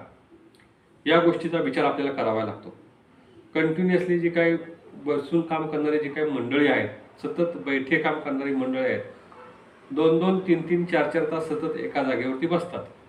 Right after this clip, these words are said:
आणि सतत एका जागेवरती बसल्यामुळं, सतत एका जागेवरती बसल्यामुळं कंबर जाम होऊन जाते.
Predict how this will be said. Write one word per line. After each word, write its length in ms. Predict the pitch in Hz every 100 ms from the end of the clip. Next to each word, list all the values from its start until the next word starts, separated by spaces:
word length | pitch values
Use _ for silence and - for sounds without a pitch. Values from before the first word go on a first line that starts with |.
| - - - - -
आणि 180 | 156 160
सतत 540 | 165 151 190 185 -
एका 240 | 151 165
जागेवरती 680 | 160 160 160 160 151 165 175
बसल्यामुळं, 920 | 151 127 127 135 143 135 156 139 117 - - - _ _ _ _ _
सतत 380 | 143 147 170 147
एका 220 | 139 151
जागेवरती 680 | 151 156 160 160 156 165 170 151 131 - 135
बसल्यामुळं 680 | 127 143 151 151 147 127 - - - - - -
कंबर 380 | 151 156 156 180 151 131
जाम 240 | 139 131
होऊन 180 | 123 110
जाते. 240 | 104 -